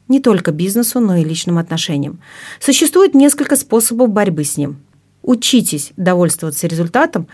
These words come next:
потому что лучше враг хорошего. Поставьте себе определённую планку, при достижении которого результат может быть считаться удовлетворённым. Например,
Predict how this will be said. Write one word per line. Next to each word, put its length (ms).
потому 300
что 200
лучше 560
враг 580
хорошего. 600
Поставьте 420
себе 280
определённую 540
планку, 640
при 120
достижении 580
которого 760
результат 600
может 340
быть 180
считаться 640
удовлетворённым. 800
Например, 500